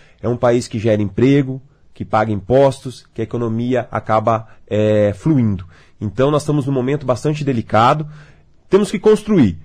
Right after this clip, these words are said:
mas, é, nós entendemos que uma paralisação apenas do transporte rodoviário de cargas não é o caminho.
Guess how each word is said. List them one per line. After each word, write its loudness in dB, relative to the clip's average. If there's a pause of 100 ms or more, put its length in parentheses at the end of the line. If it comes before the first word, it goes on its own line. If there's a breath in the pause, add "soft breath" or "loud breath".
(160)
mas, 2
é, 2
nós 2
entendemos 0
que -2
uma 2
paralisação 2 (320 soft breath)
apenas 0
do -4
transporte -2
rodoviário 0
de -6
cargas -2
não -2
é -2
o -4
caminho. -6